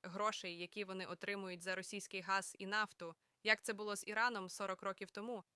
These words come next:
Але Трамп фактично програв цей раунд, тому що, з одного боку, він не зміг відтягнути Путіна від Китаю, Путін з Китаєм так і залишився в партнерах,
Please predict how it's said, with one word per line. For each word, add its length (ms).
Але 240
Трамп 340
фактично 500
програв 420
цей 220
раунд, 460
тому 220
що, 340
з 100
одного 360
боку, 360
він 180
не 120
зміг 500
відтягнути 520
Путіна 420
від 160
Китаю, 500
Путін 280
з 60
Китаєм 400
так 220
і 40
залишився 560
в 60
партнерах, 600